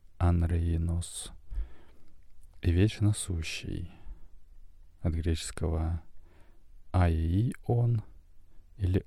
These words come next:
«онтос», «он», где «онтос» действительно, а и навсегда,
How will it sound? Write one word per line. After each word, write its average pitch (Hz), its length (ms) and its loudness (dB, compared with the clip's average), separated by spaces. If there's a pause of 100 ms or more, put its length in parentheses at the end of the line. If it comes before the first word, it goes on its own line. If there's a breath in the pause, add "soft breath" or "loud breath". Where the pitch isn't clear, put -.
(100)
«онтос», 82 640 2 (140)
«он», 82 320 0 (480)
где 80 440 2 (680 soft breath)
«онтос» - 640 2 (100)
действительно, 104 920 0 (1300 soft breath)
а 85 160 4
и 87 380 0
навсегда, 92 800 2